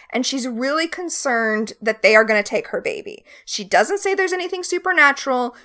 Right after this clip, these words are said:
She just says that she's very uncomfortable with the way her husband has been treating her. And the doctor's response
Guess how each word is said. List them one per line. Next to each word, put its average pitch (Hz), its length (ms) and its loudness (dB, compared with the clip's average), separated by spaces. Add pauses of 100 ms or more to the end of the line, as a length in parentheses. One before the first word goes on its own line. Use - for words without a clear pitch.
She 233 240 -8
just 233 400 4
says 277 260 0
that 214 120 -4
she's 220 220 -8
very 202 260 6
uncomfortable 254 600 0
with - 160 -2
the 196 80 0
way 208 240 0
her 208 160 -4
husband 254 420 0
has 233 220 -2
been 220 160 -4
treating 220 400 -2
her. - 280 -10 (400)
And 214 120 -2
the 180 60 -2
doctor's 240 440 2
response 359 720 6